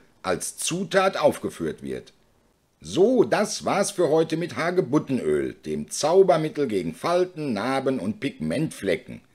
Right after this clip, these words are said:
Vielen Dank für euer Interesse. Hat euch unser Video gefallen?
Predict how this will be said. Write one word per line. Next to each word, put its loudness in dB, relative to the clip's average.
Vielen 2
Dank 4
für 0
euer 4
Interesse. 0
Hat -2
euch 4
unser 2
Video -4
gefallen? -2